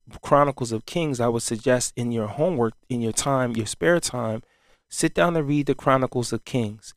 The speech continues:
and you'll s-, come to find out is that every time that they were doing something,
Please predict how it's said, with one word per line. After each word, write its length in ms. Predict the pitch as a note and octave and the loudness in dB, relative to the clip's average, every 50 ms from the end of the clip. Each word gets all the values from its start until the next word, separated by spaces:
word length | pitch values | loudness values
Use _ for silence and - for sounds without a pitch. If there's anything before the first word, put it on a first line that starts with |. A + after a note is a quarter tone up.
| _ | _
and 160 | - A#2+ B2 C3 | -4 -2 0 2
you'll 140 | C#3 C3 | 2 2
s-, 160 | B2 A#2+ - - | 2 2 -2 -4
come 280 | - - D#3 D3 D#3 | -2 0 2 2 2
to 100 | D3+ D3+ | 2 0
find 360 | - - C#3 C3 B2+ B2+ B2+ | 0 0 0 2 2 2 2
out 300 | B2 B2 A#2+ A2 G#2+ - - _ _ _ _ _ _ _ | 4 4 4 4 2 -2 -8 _ _ _ _ _ _ _
is 160 | - - A#2+ A#2+ | -6 -2 2 4
that 160 | B2+ B2 A#2+ | 4 6 6
every 220 | B2+ B2+ C3+ C#3 | 6 6 6 4
time 340 | C3 - - D3 C3+ C3 C3 | 2 2 2 2 4 4 4
that 180 | B2 A#2+ A#2 A2 - _ _ _ | 2 2 0 -2 -4 _ _ _
they 200 | - C3 C3 C#3 | 0 4 4 6
were 160 | C#3 C3 B2+ A#2+ | 6 4 2 0
doing 420 | A2 - C3+ C3+ D3 C#3+ C3+ B2+ | 2 2 2 4 4 4 2 2
something, 600 | A#2 - - A#2+ A2+ A2+ - A#2 A2 G#2+ G#2+ G2+ | 2 2 2 2 0 0 -2 -4 -4 -2 -4 -8